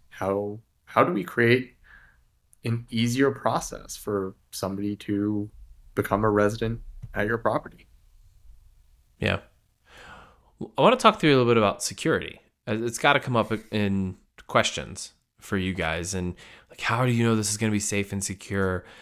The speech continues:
Speaker 2: My, my first question is, like, okay, so how do you know who is touring your property? Can you walk me through just, like,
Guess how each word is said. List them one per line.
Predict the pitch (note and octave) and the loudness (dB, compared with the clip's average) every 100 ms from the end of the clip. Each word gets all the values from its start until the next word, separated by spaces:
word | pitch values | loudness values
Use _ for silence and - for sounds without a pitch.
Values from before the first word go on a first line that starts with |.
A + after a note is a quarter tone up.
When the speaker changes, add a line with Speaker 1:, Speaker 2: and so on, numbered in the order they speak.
| - - | -12 0
Speaker 2:
My, | A#2+ - | 0 4
my | B2 G3 | 6 6
first | G#3+ E3 - | 6 4 6
question | A2+ - G2+ | 2 2 0
is, | F#2 | 0
like, | F#2 F2+ | -2 -2
okay, | A#2+ A2+ F2+ | -4 -2 -4
so | - G2 | -4 0
how | D3 | 0
do | F#3 | 2
you | F3 A2+ | 0 0
know | G2 F#2+ E2+ G2 - | 0 0 0 -4 2
who | C#3 B2 B1 A#2 - _ _ _ _ _ - | 4 6 2 -6 -14 _ _ _ _ _ -14
is | - | -4
touring | B2 G#2 | 0 0
your | F2+ | 0
property? | - E2 E2+ - - | -2 -2 -2 -8 -8
Can | G#2+ | -2
you | A2 | 2
walk | A2 G#2+ | 2 2
me | A2 | -2
through | G#2+ G2+ | -2 -2
just, | G2 G2 | -2 -6
like, | E2+ | -6